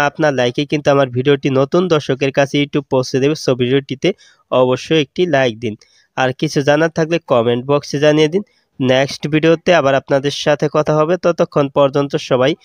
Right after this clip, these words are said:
ভালো থাকুন, সুস্থ থাকুন। খোদা হাফেজ।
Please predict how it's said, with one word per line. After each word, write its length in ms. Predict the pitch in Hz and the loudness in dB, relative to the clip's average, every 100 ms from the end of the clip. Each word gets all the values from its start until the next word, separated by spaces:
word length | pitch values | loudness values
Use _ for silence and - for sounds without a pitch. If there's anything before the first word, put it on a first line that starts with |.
| - _ - | -20 _ -4
ভালো 280 | 127 135 139 | -2 0 0
থাকুন, 320 | 147 160 175 208 208 | 0 -2 -2 -6 -6
সুস্থ 300 | - 143 - 143 | -6 -4 -2 -2
থাকুন। 320 | 147 - 180 233 - | -2 -2 -6 -6 -6
খোদা 260 | 185 151 139 | -2 2 2
হাফেজ। 420 | 120 107 101 | 0 -4 -8